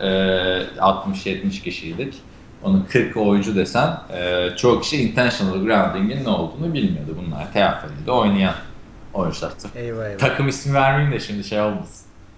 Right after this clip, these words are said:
Speaker 1: Ama olabilir yani. Bak Brett Favre bile bilmiyormuş. Leaping'i bilmiyormuş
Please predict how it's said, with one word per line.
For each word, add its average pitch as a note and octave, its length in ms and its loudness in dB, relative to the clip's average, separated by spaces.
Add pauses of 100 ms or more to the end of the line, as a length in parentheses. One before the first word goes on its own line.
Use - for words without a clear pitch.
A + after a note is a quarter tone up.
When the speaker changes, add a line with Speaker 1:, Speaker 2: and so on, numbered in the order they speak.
(160)
Speaker 1:
Ama D#4+ 160 8
olabilir G3 520 4
yani. G2 240 0
Bak - 240 -6
Brett E3 220 2
Favre D#3+ 400 4
bile C3+ 160 -2
bilmiyormuş. F#2+ 560 -6
Leaping'i B2 460 0
bilmiyormuş D#2+ 760 -6